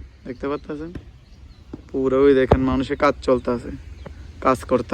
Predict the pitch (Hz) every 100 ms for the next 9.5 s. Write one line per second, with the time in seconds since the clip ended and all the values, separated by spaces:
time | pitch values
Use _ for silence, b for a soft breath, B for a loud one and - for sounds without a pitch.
0 | 120 120 120 - - - - - - -
1 | 156 156 - - - - - - - -
2 | 143 139 - - - - - - - -
3 | - - - - 127 120 117 123 120 -
4 | - 131 127 - 131 123 120 127 120 117
5 | - - B B B B 135 - - 139
6 | 135 143 175 220 - - 139 - - 151
7 | 139 147 143 - 214 - - - - -
8 | - - 143 127 120 117 131 127 120 113
9 | 110 127 123 113